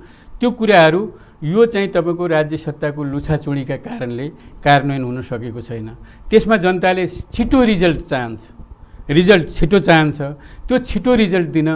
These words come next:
राजनीतिक दलहरूले सकेनन्, चाहे चाहिँ तपाईँको हिजोको सरकार होस्, चाहे आजको सरकार होस्। अझ आजको सरकार भइसकेपछि त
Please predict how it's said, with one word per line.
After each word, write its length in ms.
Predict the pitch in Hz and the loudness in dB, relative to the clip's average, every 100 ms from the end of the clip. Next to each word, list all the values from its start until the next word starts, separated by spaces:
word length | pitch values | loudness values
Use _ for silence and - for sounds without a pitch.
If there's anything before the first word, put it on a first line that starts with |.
| 156 - - - 139 | -4 -14 -20 -18 0
राजनीतिक 460 | 147 165 165 156 | 6 6 4 0
दलहरूले 440 | 135 135 127 123 127 | -2 0 0 -2 -6
सकेनन्, 540 | - 147 135 123 113 | -2 0 0 -4 -6
चाहे 240 | 113 143 143 | -2 -2 -2
चाहिँ 220 | 143 127 | -6 -8
तपाईँको 440 | 131 127 123 123 | -8 -8 -8 -8
हिजोको 360 | 117 123 151 156 | -6 -2 -2 -2
सरकार 400 | 151 147 151 151 | -4 -4 -4 -4
होस्, 200 | 156 - | -6 -8
चाहे 140 | 127 | -8
आजको 380 | 110 131 143 131 | -4 -2 0 -2
सरकार 380 | 123 117 123 120 | -4 -4 -6 -4
होस्। 180 | 156 - - - - | -6 -8 -16 -20 -4
अझ 140 | 175 196 | 0 2
आजको 420 | 175 175 202 180 | 4 6 4 2
सरकार 400 | - 160 175 160 | 0 4 4 4
भइसकेपछि 640 | 143 123 135 123 120 | 2 0 -4 -4 -6
त 80 | 110 | -4